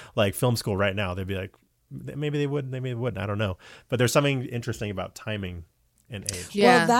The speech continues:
Speaker 3: that brings me to my favorite movie, which is my two favorites, which are Waiting for Guffman and Notting Hill.
Speaker 1: Yes.
Speaker 3: And I would say I truly don't care if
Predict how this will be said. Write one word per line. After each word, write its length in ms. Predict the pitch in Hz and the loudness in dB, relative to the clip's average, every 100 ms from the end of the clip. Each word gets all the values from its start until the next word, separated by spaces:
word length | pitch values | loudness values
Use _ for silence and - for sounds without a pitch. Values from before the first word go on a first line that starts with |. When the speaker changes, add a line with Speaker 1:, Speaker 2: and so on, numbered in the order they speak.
| 311 | 4
Speaker 3:
that 80 | - | 2
brings 240 | 370 392 | 2 4
me 120 | 415 403 | 4 6
to 100 | 294 | 4
my 360 | 185 160 147 | 4 2 0
favorite 380 | 143 127 85 - | -2 -4 -6 -8
movie, 460 | 131 98 98 62 - - | -10 -8 -8 -8 -10 -4
which 420 | 175 202 214 - | 4 6 6 6
is 380 | 160 - - - | 4 2 -2 2
my 100 | 175 | 2
two 300 | 170 - 202 | 4 4 4
favorites, 640 | 175 139 - - 196 - | 4 0 -2 -6 -4 -2
which 220 | 160 165 170 | 0 2 4
are 100 | 165 | 4
Waiting 340 | 170 170 185 | 4 4 2
for 180 | 185 180 | 0 0
Guffman 440 | 165 156 - 170 | 0 0 0 0
and 160 | 160 156 | 0 0
Notting 360 | 147 147 151 151 | 0 0 0 0
Hill. 440 | 147 135 208 269 _ - - | 0 0 0 -2 _ -20 -10
Speaker 1:
Yes. 300 | 104 104 98 | -2 -2 2
Speaker 3:
And 680 | 214 214 214 220 220 214 214 - _ | 4 4 4 4 4 2 0 -2 _
I 340 | 170 180 220 277 | 0 4 4 4
would 220 | 247 220 | 2 2
say 520 | - 160 156 156 147 - _ _ _ _ _ _ _ _ _ 151 | 2 4 4 4 2 -4 _ _ _ _ _ _ _ _ _ -2
I 720 | 160 196 202 190 180 170 - _ _ _ - | 2 4 4 4 4 2 -2 _ _ _ -6
truly 760 | - - 220 220 170 143 135 - - - 165 | -4 2 4 6 4 4 -2 -8 -20 -18 -4
don't 320 | 185 170 139 | 2 2 0
care 340 | - 139 127 | -4 -4 -4
if 80 | - | -6